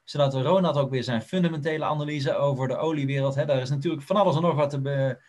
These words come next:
te beleven. Eh, en dat, eh, dat je dan op basis van die informatie op de hoogte gehouden wordt. Nou, en ik ben ook natuurlijk benieuwd hoe deze Fugo-constructie gaat, eh, gaat aflopen. Daar wil ik je dan graag van op de hoogte houden. Dus wat dat betreft dan, eh, krijg je aan alle kanten informatie. En dan hopen we dat je inderdaad, eh,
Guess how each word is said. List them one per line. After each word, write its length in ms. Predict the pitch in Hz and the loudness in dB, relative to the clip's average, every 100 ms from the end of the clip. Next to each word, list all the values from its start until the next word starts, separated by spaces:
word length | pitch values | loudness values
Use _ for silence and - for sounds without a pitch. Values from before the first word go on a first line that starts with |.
| _ | _
te 120 | - | -6
beleven. 640 | 139 147 160 139 110 107 110 | -2 0 0 0 -4 -6 -8
Eh, 340 | 120 131 117 123 | -6 -4 -4 -4
en 100 | 135 | -2
dat, 280 | 123 120 | -4 -4
eh, 320 | 131 120 117 117 | -4 -4 -4 -6
dat 160 | 117 120 | -6 -6
je 60 | 139 | -4
dan 160 | 127 | -4
op 120 | 127 | -4
basis 260 | 123 127 123 | -4 -4 -4
van 260 | 131 120 117 | -6 -4 -4
die 160 | 165 | -6
informatie 520 | 143 - 120 107 - | -6 -6 -4 -4 -6
op 80 | 113 | -6
de 60 | 104 | -4
hoogte 240 | 151 139 | -4 -4
gehouden 340 | 143 139 147 139 | -4 -2 -2 -2
wordt. 460 | 147 147 - - - | -4 -6 -18 -16 -4
Nou, 140 | 104 | -2
en 60 | 104 | 0
ik 100 | 139 | 0
ben 120 | 151 | 0
ook 160 | 156 | -2
natuurlijk 400 | 147 156 160 139 | -4 -6 -6 -4
benieuwd 280 | 139 151 156 | -4 -2 -4
hoe 140 | 131 143 | -4 -2
deze 360 | 147 143 143 | -2 -2 -4
Fugo-constructie 880 | 139 175 143 117 127 120 131 127 117 | -4 -2 -2 -2 -6 -8 -6 -8 -4
gaat, 240 | 120 113 | -4 -4
eh, 200 | 120 113 | -2 -4
gaat 120 | 110 113 | -4 -4
aflopen. 600 | 123 113 107 110 139 - - - | -4 -2 -4 -6 -10 -20 -20 -6
Daar 120 | 127 | -2
wil 140 | 139 | 0
ik 100 | 131 | 0
je 100 | 135 | -2
dan 180 | 117 110 | -2 -2
graag 280 | 110 110 104 | -2 -4 -4
van 120 | 127 | -6
op 120 | 107 | -6
de 60 | 98 | -2
hoogte 280 | 104 95 104 | -4 -4 -6
houden. 300 | 92 98 113 | -4 -4 -4
Dus 160 | 107 | -8
wat 100 | 110 | -6
dat 100 | 117 | -4
betreft 280 | 113 120 110 | -4 -6 -8
dan, 260 | 113 110 110 | -4 -4 -4
eh, 80 | 107 - - - | -6 -8 -20 -10
krijg 200 | - 135 | -2 0
je 60 | 139 | 0
aan 80 | 127 | 0
alle 300 | 143 143 139 | 2 2 2
kanten 320 | 151 139 143 | -2 -2 -4
informatie. 680 | 139 139 131 127 - 135 139 _ _ | -6 -2 -2 -2 -6 -10 -12 _ _
En 80 | - | -8
dan 100 | 123 | -4
hopen 300 | 123 131 113 | -2 -4 -4
we 200 | 120 120 | -4 -4
dat 220 | 117 113 | -2 -4
je 80 | 127 | -4
inderdaad, 460 | 120 113 113 110 - | -6 -2 -2 -4 -6
eh, 320 | 110 107 104 | -6 -6 -8